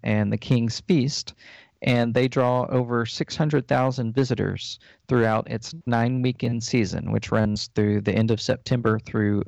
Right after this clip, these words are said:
uh, middle of November. In addition to the normal themes of the Renaissance medieval life, they now feature nine different themed weekends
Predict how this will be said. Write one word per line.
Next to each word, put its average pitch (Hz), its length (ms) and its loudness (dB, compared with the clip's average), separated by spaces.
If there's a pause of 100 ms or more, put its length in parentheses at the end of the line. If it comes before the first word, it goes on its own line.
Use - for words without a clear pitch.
uh, 101 340 0 (240)
middle 107 260 2
of 107 120 0
November. 107 560 0 (580)
In 123 100 2
addition 123 460 2
to 131 120 2
the 113 80 4
normal 117 360 2
themes 123 500 -2
of 107 100 0
the 113 80 0
Renaissance 113 680 0
medieval 110 440 2
life, 101 440 0 (400)
they 117 100 4
now 117 280 2
feature 120 420 0
nine 117 440 2
different 123 480 -2
themed 123 300 -2
weekends 110 720 -2